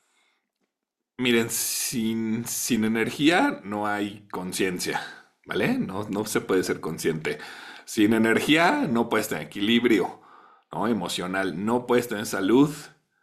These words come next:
¿ok? O sea, es lo básico para crecer en conciencia, vivir pleno, manifestar lo que deseas,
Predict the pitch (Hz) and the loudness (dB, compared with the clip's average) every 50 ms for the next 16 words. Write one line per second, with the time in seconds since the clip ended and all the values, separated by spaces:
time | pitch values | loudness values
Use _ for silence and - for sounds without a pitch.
0 | _ _ _ _ _ _ _ _ _ _ _ _ _ _ - - 78 78 107 143 | _ _ _ _ _ _ _ _ _ _ _ _ _ _ -14 -12 -10 -8 -8 -8
1 | - - - - 117 120 139 147 139 123 117 113 131 139 - - - 175 139 - | -8 -8 -4 -2 -2 0 2 0 0 0 2 2 0 0 0 -4 -8 -8 -10 -8
2 | - 131 123 131 - - 180 - - - 101 95 85 80 78 - - - 85 85 | -2 0 0 2 2 0 -2 -6 -6 -4 -4 -2 -2 -4 -6 -8 -10 -8 -8 -8
3 | - - 107 95 101 107 - - 85 82 - 92 85 87 85 92 92 82 80 82 | -6 -4 -2 -2 -2 -2 -4 -4 -8 -8 -4 -4 -4 -4 -2 -2 -4 -2 -2 -2
4 | 82 90 95 92 - - 90 90 90 92 92 90 87 85 85 82 80 82 82 85 | 0 0 -2 -2 -2 -4 -2 0 0 0 0 -2 -6 -6 -6 -6 -8 -8 -8 -8
5 | 90 - 92 92 95 92 - 82 82 78 - 98 120 180 - - | -4 -2 0 0 0 0 0 -2 -2 0 0 2 2 2 0 -2